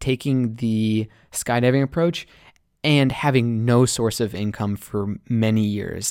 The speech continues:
And all of a sudden understanding how complex and difficult the new field you're in is.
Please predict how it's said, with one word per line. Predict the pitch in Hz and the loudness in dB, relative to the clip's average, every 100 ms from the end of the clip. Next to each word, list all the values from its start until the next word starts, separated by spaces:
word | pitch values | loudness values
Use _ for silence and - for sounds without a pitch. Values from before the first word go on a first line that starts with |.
| - | -2
And | 123 127 131 - _ _ | 0 0 -2 -8 _ _
all | 143 165 | 2 4
of | 165 | 4
a | 165 | 0
sudden | - 131 135 135 | 0 0 2 0
understanding | 131 123 123 - 120 113 | -2 -2 -2 -2 -2 0
how | 110 | -2
complex | - 110 107 - 113 123 - | -4 -8 -10 -6 -6 -6 -6
and | 127 | -4
difficult | 110 101 120 113 110 - | -2 -4 -6 -6 -6 -4
the | 104 | -4
new | 104 | -2
field | 101 - 107 101 98 95 - _ | -4 -6 -4 -2 -4 -8 -16 _
you're | - 107 104 | -8 -6 -4
in | 101 98 - | -6 -8 -10
is. | 95 - - - | -10 -10 -10 -10